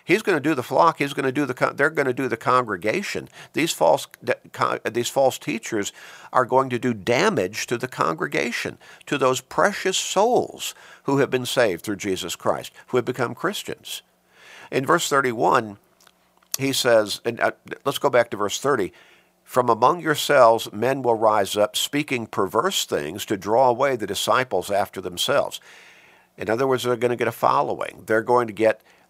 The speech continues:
the disciples, the true followers of Christ, true Christians, there in the congregation in Ephesus. These false teachers who are gonna come up within the congregation there in Ephesus, they're going to draw away some of those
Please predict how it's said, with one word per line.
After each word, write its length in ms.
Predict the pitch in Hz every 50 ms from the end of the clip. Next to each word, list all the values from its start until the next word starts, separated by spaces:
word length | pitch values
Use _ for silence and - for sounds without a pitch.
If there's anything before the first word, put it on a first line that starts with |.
| _ -
the 140 | - 110
disciples, 800 | 104 110 104 - - 127 135 160 175 175 - - - 101 - - _ _ -
the 120 | - 101
true 240 | - - - 139 160
followers 560 | - - 135 135 143 143 143 147 147 143 -
of 100 | 151 -
Christ, 460 | - - - 92 80 82 87 - - _ -
true 200 | - - 147 180
Christians, 680 | 185 - - 208 196 - - - - 73 80 95 - - - - - -
there 280 | 92 101 107 123 143
in 80 | 160 165
the 60 | 151
congregation 720 | - - 151 160 156 143 135 127 139 135 139 139 - 139 120
in 100 | 117 117
Ephesus. 540 | 123 127 123 - 95 - - 98 95 - - - - - - - - - -
These 220 | - 113 139 135
false 340 | - - 127 151 196 214 -
teachers 540 | - - 135 117 - - 123 135 170 170 - - - - _ _ _ _ _ _ _
who 120 | - - 101
are 80 | 98
gonna 180 | 92 110 101 95
come 260 | - - 120 107 110
up 200 | 127 147 - -
within 260 | 110 92 - 120 135
the 80 | 147 143
congregation 840 | 135 - 143 151 156 147 135 123 127 151 - 247 - - - 104 92
there 240 | 101 107 113 117 -
in 200 | - 113 117 117
Ephesus, 540 | - - - 113 104 - - 117 117 - - - - - - -
they're 160 | - 120 165
going 280 | 190 196 156 143 139 123
to 60 | 110
draw 380 | 98 101 113 120 131 143 139 127
away 680 | 117 113 107 98 139 196 233 123 92 113 95 101 135 - -
some 440 | - - - - - 170 208 226 208
of 220 | 170 139 127 107
those 640 | 110 143 180 202 190 156 123 113 123 151 - -